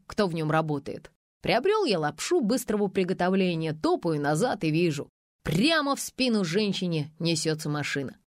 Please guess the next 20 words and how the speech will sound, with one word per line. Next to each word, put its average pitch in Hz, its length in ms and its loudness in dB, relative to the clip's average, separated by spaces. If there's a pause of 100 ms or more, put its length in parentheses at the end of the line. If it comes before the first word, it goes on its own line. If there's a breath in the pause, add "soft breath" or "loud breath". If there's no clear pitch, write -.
(260)
«Марку 202 400 2
назовите», 180 600 0 (480)
потребовал 147 520 0
Степан. - 440 -6 (220)
«Не 262 200 2
заметил», 180 680 0 (240)
вздохнул 147 500 -2
юноша. 135 440 -4 (160)
«Маленькая, 370 560 0
дешевая». 165 680 0 (1000)
«Почему 262 420 2
вы 247 260 0
называете 214 680 0
машину 175 360 0
недорогой, 170 560 0
если 147 280 -2
не 156 140 2
знаете, 175 420 0
какая 147 340 -4
модель?» 143 400 -4